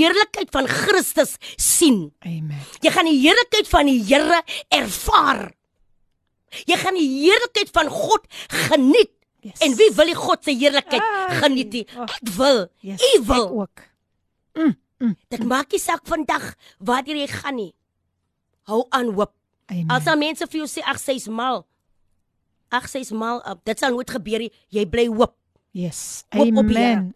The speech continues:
Speaker 2: Amen. Amen.
Speaker 1: Glo. En mag God julle seën.
Speaker 2: Wow, wow, mens voel mens kan aangaan, hè?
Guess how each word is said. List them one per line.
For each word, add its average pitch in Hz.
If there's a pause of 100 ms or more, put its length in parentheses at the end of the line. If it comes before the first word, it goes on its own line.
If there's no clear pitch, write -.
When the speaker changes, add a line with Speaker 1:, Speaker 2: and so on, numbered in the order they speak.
Speaker 2:
Amen. 185
Amen. 175
Speaker 1:
Glo. 240 (1400)
En 190
mag 196
God 196
julle 180
seën. 165 (180)
Speaker 2:
Wow, 226
wow, 226
mens 247
voel 320
mens 285
kan 269
aangaan, 294
hè? 277